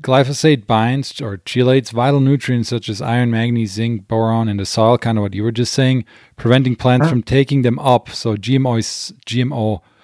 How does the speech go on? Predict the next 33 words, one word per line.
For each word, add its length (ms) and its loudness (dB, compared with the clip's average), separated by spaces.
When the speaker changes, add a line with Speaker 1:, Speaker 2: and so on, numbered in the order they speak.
Speaker 1:
or 100 -8
G 220 -2
M, 220 0
gene 160 -4
manipulated 440 -2
soy 220 4
plants 400 0
treated 280 0
with 140 -2
glyphosate 640 -2
have 160 -8
lower 300 4
levels 340 2
of 80 -6
essential 440 -4
nutrients 520 -4
and 140 -4
reduced 340 0
growth 300 2
Speaker 2:
Yes. 140 0
Speaker 1:
compared 500 -2
with 220 0
G 220 2
M 140 4
and 120 2
non-G 400 0
M 120 0
soy 220 -2
controls 480 -6
not 260 -4
treated 300 -4
with 140 -6
glyphosate. 720 -8